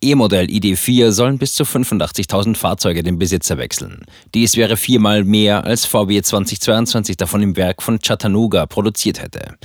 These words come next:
Außerdem wolle man mit einem neuen Modell den Markt erschließen. Der Vorstand in Wolfsburg habe dafür bereits grünes Licht gegeben. Obwohl noch niemand Details nennt,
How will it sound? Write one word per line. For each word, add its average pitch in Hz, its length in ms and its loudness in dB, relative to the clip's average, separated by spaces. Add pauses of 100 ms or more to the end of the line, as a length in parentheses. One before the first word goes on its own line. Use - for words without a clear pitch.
(240)
Außerdem 120 540 0
wolle 92 180 2
man 95 240 0
mit 104 160 -2
einem 101 240 0
neuen 101 220 2
Modell 92 380 0
den 95 160 0
Markt 95 320 -4
erschließen. - 600 -4 (380)
Der 85 120 2
Vorstand 113 480 0
in 76 120 -6
Wolfsburg 92 640 -2
habe 101 200 0
dafür 104 200 0
bereits 87 420 -2
grünes 92 360 0
Licht - 180 -4
gegeben. - 360 -8 (360)
Obwohl 117 300 0
noch 135 200 -2
niemand 110 480 0
Details 85 440 -2
nennt, 98 320 2